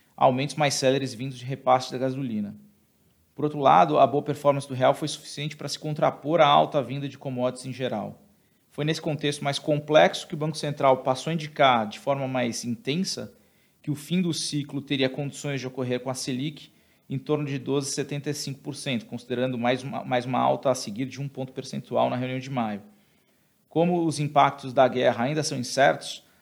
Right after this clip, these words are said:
algum ajuste pontual, por exemplo, levando a taxa até treze e vinte e cinco, poderia ocorrer caso vejamos uma piora nas expectativas de inflação. Com isso, eu termino a minha exposição, passo a palavra ao nosso gestor do livro de internacional, Matheus Abuchain.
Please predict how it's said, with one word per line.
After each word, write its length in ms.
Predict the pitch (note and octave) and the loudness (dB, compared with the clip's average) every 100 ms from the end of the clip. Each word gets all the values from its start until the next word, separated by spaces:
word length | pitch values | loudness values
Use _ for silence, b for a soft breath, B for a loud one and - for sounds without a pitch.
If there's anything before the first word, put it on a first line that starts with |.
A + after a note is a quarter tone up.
| b | b
algum 360 | - D3+ D3+ G#3+ | 10 10 10 4
ajuste 300 | D3+ F3 - | 4 0 -4
pontual, 840 | D3 D3 B2+ D3 E3 B2 G#2+ - - | -10 -4 2 6 6 4 -4 -16 -10
por 140 | C3+ | -6
exemplo, 280 | B2 C3+ C3+ | -4 -6 -4
levando 260 | B2+ C3 | -4 -2
a 60 | C3 | -4
taxa 400 | C3 C3+ B2 - | 0 2 2 -4
até 220 | B2 C3 | -6 -6
treze 400 | - - C3 B2 | -8 -8 -6 -6
e 60 | B2 | -8
vinte 180 | A#2+ B2 | -12 -12
e 40 | |
cinco, 280 | - C#3+ D3+ | -12 -12 -14
poderia 400 | D#3 B2 B2+ D3 | -10 -10 -6 -6
ocorrer 340 | D3+ C3 B2+ B2+ | -6 -6 -6 0
caso 420 | C3 C#3+ C3+ C#3+ - b b b _ _ | 2 2 0 -12 -16 b b b _ _
vejamos 520 | C#3 A#2 B2 C3 C3 | -4 -2 -2 -4 -4
uma 160 | C#3 | -4
piora 320 | C3 C3+ B2+ B2 | -4 0 2 2
nas 140 | B2 | -2
expectativas 760 | B2+ - B2 - A#2 - A#2 | -6 -10 -12 -6 -8 -8 -12
de 100 | A2 | -10
inflação. 640 | B2 - B2+ B2+ - - - _ _ _ _ _ _ _ _ | -10 -2 -2 -2 -10 -14 -20 _ _ _ _ _ _ _ _
Com 120 | D3+ | -2
isso, 140 | D#3 | 0
eu 60 | E3 | 0
termino 340 | E3+ D#3 D3+ | 0 0 2
a 40 | D3 | 0
minha 120 | C#3+ | -2
exposição, 840 | C3+ - C3 - - D3 E3 F#3 - | -6 -6 -8 -6 -2 2 2 0 4
passo 280 | D3+ C#3 D3 | 6 6 4
a 20 | |
palavra 680 | C#3 C3 B2+ A#2+ A#2+ A#2+ A#2+ | 2 6 8 6 4 -4 -4
ao 160 | A#2+ B2 | -4 0
nosso 180 | B2+ B2 | 0 -2
gestor 420 | B2 - C3 B2 | -12 -10 -8 -8
do 60 | A#2+ | -6
livro 200 | A#2+ G#2+ | -8 -10
de 60 | |
internacional, 760 | B2 C3 B2 - C3+ B2+ B2+ C3+ | -10 -6 -6 -6 -8 -2 0 0
Matheus 320 | C3+ - B2+ | -2 -4 -8
Abuchain. 540 | C3 C3 C#3+ A2+ G#2 | -8 -6 -4 -2 -4